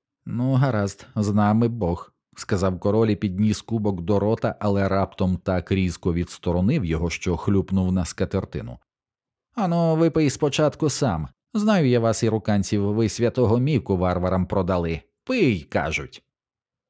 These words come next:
Будах зображеним виглядом взяв кубок і відпив кілька ковтків. «Ну як?» — спитав король. «Гірко, Ваше Величносте», — здавленим голосом промовив Будах.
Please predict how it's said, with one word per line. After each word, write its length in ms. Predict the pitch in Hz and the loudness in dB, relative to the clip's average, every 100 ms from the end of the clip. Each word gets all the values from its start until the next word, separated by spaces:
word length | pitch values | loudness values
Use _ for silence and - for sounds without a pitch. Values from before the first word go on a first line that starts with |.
| _ _ _ - 90 | _ _ _ -12 -4
Будах 520 | 92 80 92 87 - | -4 0 -2 -2 -8
зображеним 760 | 107 92 85 87 95 90 87 85 | -4 -2 -2 0 0 2 0 0
виглядом 500 | 104 90 90 85 85 | 0 0 0 0 -2
взяв 340 | 78 87 78 | -2 -2 -2
кубок 460 | - 113 98 87 - | -4 -2 0 -2 -4
і 160 | 92 90 | -4 -2
відпив 580 | 92 - 101 101 87 | -2 -4 -2 0 0
кілька 400 | - 90 80 - | -2 -2 -2 -4
ковтків. 640 | 78 90 78 - - 65 - _ _ _ _ _ _ _ _ - | -4 -4 -4 -8 -14 -14 -14 _ _ _ _ _ _ _ _ -10
«Ну 260 | 127 139 | -4 0
як?» — 440 | 143 139 147 - - _ | 2 2 0 -6 -20 _
спитав 460 | - - 95 80 76 | -18 -6 -4 -4 -8
король. 320 | - 76 71 - _ _ _ _ _ _ _ _ | -6 -6 -6 -12 _ _ _ _ _ _ _ _
«Гірко, 640 | - 151 156 - 139 131 135 | -12 -8 -8 -8 -6 -4 -4
Ваше 340 | 135 117 147 | -4 -4 0
Величносте», — 800 | 151 143 110 - 127 - 113 - - _ | 2 2 0 -6 -6 -8 -10 -16 -20 _
здавленим 600 | 110 95 90 87 90 87 90 | -8 -4 -2 -2 -2 -2 0
голосом 460 | 110 101 - 95 | 2 0 0 -2
промовив 520 | - 95 95 90 92 | 0 0 0 0 -2
Будах. 440 | 87 98 71 - | -2 -4 -6 -12